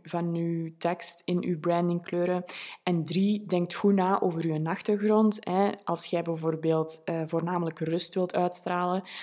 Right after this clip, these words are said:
ja, logisch gaat dat niet jezelf filmen met een superdrukke achtergrond.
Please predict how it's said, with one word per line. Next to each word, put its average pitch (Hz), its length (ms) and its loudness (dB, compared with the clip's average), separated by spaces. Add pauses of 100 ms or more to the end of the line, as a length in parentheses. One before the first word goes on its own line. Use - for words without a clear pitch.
(160)
ja, 170 280 6
logisch 185 600 10
gaat 175 260 6
dat 165 140 8
niet 185 380 8
jezelf 175 760 4
filmen 190 720 6
met 170 160 0
een 165 60 0
superdrukke 170 840 -2
achtergrond. - 720 -8